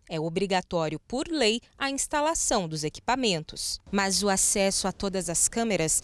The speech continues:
fica concentrado aqui, na sede do C P I cinco. Nos noventa e seis municípios, são pelo menos quinhentas câmeras, que são monitoradas por meio de um sistema que consegue identificar as placas dos veículos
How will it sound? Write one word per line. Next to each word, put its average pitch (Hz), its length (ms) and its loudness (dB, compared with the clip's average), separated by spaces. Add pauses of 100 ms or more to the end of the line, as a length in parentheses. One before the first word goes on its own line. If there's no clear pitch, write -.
(140)
fica 339 220 -2
concentrado 294 840 0
aqui, 196 360 -4 (200)
na 160 100 -4
sede 208 580 0
do 208 160 -6
C - 280 0
P - 160 -6
I 190 120 -2
cinco. 175 640 0 (180)
Nos 262 220 -2
noventa 277 600 -2
e 226 60 -2
seis 185 360 -2
municípios, 220 760 -2 (140)
são 320 220 2
pelo 330 260 0
menos 302 420 -2
quinhentas 285 680 -2
câmeras, 139 600 -4 (240)
que 185 60 0
são 185 180 2
monitoradas 175 840 -2
por 180 160 -6
meio 170 280 -2
de 156 160 -4
um 262 100 -4
sistema 185 640 0 (220)
que - 80 -12
consegue 208 600 0
identificar 180 680 -4
as - 100 0
placas 185 420 -4
dos 170 260 -4
veículos 190 720 -4